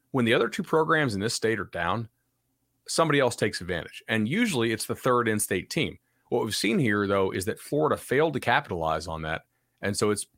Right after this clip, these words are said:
you know, been beneficiary of Georgia, Bama, Clemson, Ohio State, some of L S U, hell, even Penn State a little bit. If, if you look at some of the uncommitted kids in this state right now,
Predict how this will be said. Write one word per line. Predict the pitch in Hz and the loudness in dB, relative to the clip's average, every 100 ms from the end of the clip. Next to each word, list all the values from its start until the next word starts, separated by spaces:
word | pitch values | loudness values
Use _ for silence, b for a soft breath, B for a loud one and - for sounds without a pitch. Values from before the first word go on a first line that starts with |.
| - | -14
you | 95 | -10
know, | 113 | -8
been | 101 117 113 | -4 -4 -4
beneficiary | 107 110 - - 113 113 | -6 -6 -8 -4 0 0
of | 90 | -2
Georgia, | 104 107 107 107 104 _ _ _ _ _ 101 | -2 0 2 0 -2 _ _ _ _ _ -2
Bama, | 104 107 107 | 0 2 0
Clemson, | - 110 - 113 104 | 0 0 0 -2 0
Ohio | 92 107 104 | 2 2 2
State, | 101 107 104 104 - _ _ _ _ _ - | -2 0 0 -2 -6 _ _ _ _ _ -12
some | - - 107 110 | -8 -4 0 0
of | 110 | 2
L | 104 107 | 2 2
S | 104 - | 0 -2
U, | 104 104 101 98 _ _ _ _ - | -2 -2 -2 -6 _ _ _ _ -2
hell, | 139 123 | 2 2
even | 143 117 | 0 -2
Penn | 151 | -4
State | 180 - | -4 -10
a | 90 | -12
little | - 101 | -14 -12
bit. | - - _ _ _ _ - | -14 -14 _ _ _ _ -4
If, | 127 131 | -2 -2
if | 131 - | -4 -2
you | 165 | 0
look | 190 | 2
at | - - | 0 -2
some | - 170 | 0 2
of | 165 | 2
the | 131 | 2
uncommitted | 123 120 123 110 90 | 2 0 0 -2 -2
kids | - 113 95 | 0 0 0
in | 92 | -4
this | 85 | -6
state | - 101 92 | -4 -4 -2
right | 87 82 | -2 -2
now, | 85 82 80 | -4 -4 -4